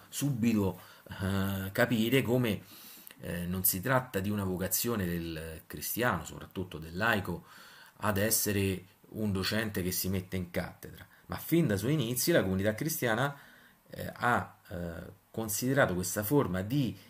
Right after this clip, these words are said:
ministerialità come, eh, una dedizione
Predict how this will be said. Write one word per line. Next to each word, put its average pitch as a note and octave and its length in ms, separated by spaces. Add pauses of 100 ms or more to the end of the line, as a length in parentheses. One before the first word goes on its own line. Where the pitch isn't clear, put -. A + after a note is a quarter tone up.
(120)
ministerialità B2+ 1200 (360)
come, A#2+ 420 (340)
eh, F#2 360
una A2+ 300
dedizione G#2+ 1040